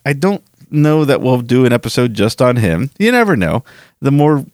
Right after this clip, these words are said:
you know, if I dig into a little deeper, might find more, but we'll at least talk about him again. But I wanna get into the mazes here because I do want Karen to chime in on Chucky Friends Till the End, because I think of the three of us,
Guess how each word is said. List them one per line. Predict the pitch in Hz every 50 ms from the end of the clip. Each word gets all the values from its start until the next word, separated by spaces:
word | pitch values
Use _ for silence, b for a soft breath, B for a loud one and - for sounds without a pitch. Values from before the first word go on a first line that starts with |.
| _ _ _ _
you | - 160 156
know, | 127
if | 120 -
I | 139
dig | 123 117 123 120
into | 127 127 127
a | 127
little | 120 117 117 110
deeper, | 107 101 101 113
might | 101 104 101 95 -
find | - - 107 101 98 101
more, | 101 98 101
but | 101 113 147 180
we'll | 190 190 175 170 - 170
at | 175
least | 180 180 175 165 - -
talk | - 127 110 110 -
about | 98 90 90 76 - - -
him | - - -
again. | - - - 82 65 58 - b b b b b b b b b b b b -
But | 151 151
I | 160
wanna | 180 190 190
get | 175 185 180
into | 180 175 170
the | 160 151
mazes | 143 139 139 156 156 139 127 107 87 -
here | 104 90 82 78
because | 78 107 123 120 113 - - - 180 220 254 185 117 90 73 69 69 101 - - - _ _ _ -
I | 135 147 156 160 160 156
do | 143 127 151 165 180 185
want | 190 175 147 139 139 143 143 143 123 - _
Karen | - 139 123 117 117 117 117 117
to | 113
chime | - - 127 117 110 107 107
in | 107 104 104 104 104 104
on | - 104 104 101 101
Chucky | - - 165 160 160 - 135 127
Friends | - - 123 110 107 107
Till | - 117
the | 101 110 120
End, | 139 127 104 92
because | 92 110 107 110
I | 104
think | 95 - 151 175 196 - 139
of | 160 139
the | 127 113
three | - - 160 175 185 160
of | 98 87
us, | 67 55 - - -